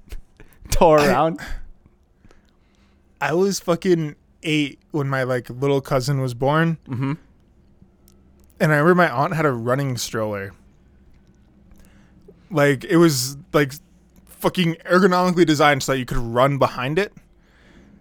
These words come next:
Speaker 2: I think she used it once. And then us little shit kids, 'cause she lived, like, at the base of this hill.
Speaker 1: You guys pushed
Speaker 2: We
Speaker 1: it
Speaker 2: would
Speaker 1: down a
Speaker 2: take
Speaker 1: hill?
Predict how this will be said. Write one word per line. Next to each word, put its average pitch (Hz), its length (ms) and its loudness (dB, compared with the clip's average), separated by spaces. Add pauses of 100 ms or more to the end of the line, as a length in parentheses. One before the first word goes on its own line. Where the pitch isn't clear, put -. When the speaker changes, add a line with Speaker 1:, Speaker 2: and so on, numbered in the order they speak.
(520)
Speaker 2:
I 156 100 2
think 185 180 2
she - 140 -2
used 170 320 0
it 139 180 4
once. 113 600 -4 (880)
And 156 140 4
then 151 360 4 (180)
us 160 180 2
little 175 160 4
shit 165 320 -2
kids, 120 600 -4 (580)
'cause 196 140 2
she 180 160 0
lived, 156 260 4
like, 175 180 4
at 165 120 -4
the 156 80 2
base 127 320 -4
of 160 80 -2
this 143 160 -2
hill. 151 380 -2 (140)
Speaker 1:
You 277 120 -8
guys 254 180 4
pushed 370 200 4
Speaker 2:
We - 60 6
Speaker 1:
it 370 40 8
Speaker 2:
would 349 60 8
Speaker 1:
down 247 160 8
a 254 40 8
Speaker 2:
take 233 100 8
Speaker 1:
hill? 254 260 6